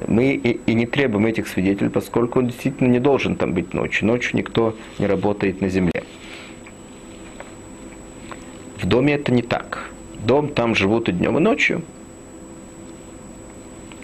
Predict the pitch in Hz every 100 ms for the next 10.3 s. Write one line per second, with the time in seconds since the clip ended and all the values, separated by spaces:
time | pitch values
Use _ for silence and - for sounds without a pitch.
0 | - 127 147 151 143 139 - 131 - -
1 | - - 104 98 - - - - 165 180
2 | 156 160 127 120 120 107 104 147 135 117
3 | - 101 95 110 131 120 117 123 - -
4 | - - - - - 104 101 98 - -
5 | - 107 - 101 123 107 107 - 101 113
6 | 110 107 90 98 101 95 95 92 - -
7 | - 98 85 58 - - - - - -
8 | - - - - - - - 156 151 -
9 | 110 - 101 139 165 147 120 - 160 123
10 | 101 107